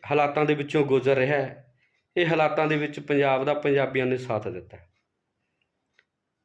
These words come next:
ਸਭ ਤੋਂ ਵੱਧ ਸਾਥ ਦਿੱਤਾ ਹੈ ਕਲਾਕਾਰ ਭਾਈਚਾਰੇ ਨੇ। ਆਪਾਂ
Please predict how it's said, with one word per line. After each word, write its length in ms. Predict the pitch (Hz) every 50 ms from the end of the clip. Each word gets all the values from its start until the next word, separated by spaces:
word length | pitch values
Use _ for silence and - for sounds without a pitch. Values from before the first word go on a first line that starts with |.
| _ -
ਸਭ 340 | - - - 160 170 170 170
ਤੋਂ 100 | 202 185
ਵੱਧ 220 | 180 180 180 185
ਸਾਥ 300 | 175 - 175 160 156 160
ਦਿੱਤਾ 300 | 160 151 151 151 160 160
ਹੈ 380 | 156 151 151 151 - - - _
ਕਲਾਕਾਰ 440 | - 156 156 156 151 147 147 139 139 139
ਭਾਈਚਾਰੇ 440 | - 160 151 143 143 147 139 135 143
ਨੇ। 140 | 143 143 147
ਆਪਾਂ 360 | 143 143 143 - 151 151 147